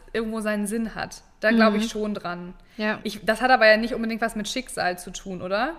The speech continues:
Speaker 2: Ja.
Speaker 1: Oder doch? Ich, deswegen bin ich grad so ein bisschen
Speaker 2: Ich glaube, in dem Sinne, ja, man,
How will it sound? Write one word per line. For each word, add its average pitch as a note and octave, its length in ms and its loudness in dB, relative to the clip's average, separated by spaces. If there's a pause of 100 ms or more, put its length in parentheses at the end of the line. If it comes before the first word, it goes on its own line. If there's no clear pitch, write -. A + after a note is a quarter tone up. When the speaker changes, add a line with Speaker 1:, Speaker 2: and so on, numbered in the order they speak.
(180)
Speaker 2:
Ja. B3 360 6
Speaker 1:
Oder D4+ 280 10
doch? - 200 0
Ich, - 140 -10
deswegen A#3+ 420 -2
bin B3 140 0
ich B3 120 -6
grad B3 200 0
so A#3+ 40 -4
ein A#3 60 -2
bisschen A#3 440 -2 (600)
Speaker 2:
Ich - 240 -4
glaube, C#4+ 440 6 (100)
in B3+ 200 4
dem C#4+ 220 6
Sinne, C#4 320 2
ja, B3+ 200 6
man, A#3+ 180 6